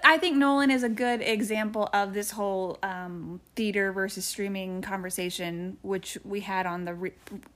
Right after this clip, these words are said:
previous episode, especially considering that he produced this under Warner Brothers, which is kind of taking the charge and deciding how to handle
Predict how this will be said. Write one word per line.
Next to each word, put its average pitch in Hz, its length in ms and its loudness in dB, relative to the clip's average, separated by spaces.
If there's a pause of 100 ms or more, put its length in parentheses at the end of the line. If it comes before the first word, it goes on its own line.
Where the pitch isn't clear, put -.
(160)
previous 214 400 0
episode, 185 640 -4 (560)
especially 277 600 6 (300)
considering 226 380 2
that 208 140 4
he 202 500 -2 (840)
produced 214 400 0
this 202 140 0
under 196 220 0
Warner 202 300 0
Brothers, 180 400 -2
which 190 160 -4
is 180 100 -6
kind 190 280 -4
of 175 420 -6 (1300)
taking 202 400 -4
the 185 60 -4
charge 196 420 -2
and 180 120 -4
deciding 185 640 -2
how 185 200 -4
to 175 100 -4
handle 175 640 -6